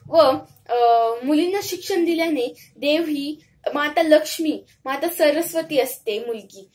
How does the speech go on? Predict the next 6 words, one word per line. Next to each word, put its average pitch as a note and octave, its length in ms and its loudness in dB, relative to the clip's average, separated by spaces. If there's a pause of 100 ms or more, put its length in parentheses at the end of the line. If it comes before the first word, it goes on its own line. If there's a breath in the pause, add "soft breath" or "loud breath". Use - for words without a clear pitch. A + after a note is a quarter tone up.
(200 soft breath)
तिला D#4 180 0
आपण D4+ 380 0
पोटातच C#4+ 580 -2
मारले C#4+ 340 -2
नाही D#4 300 -2
पाहिजे. C#4+ 460 -4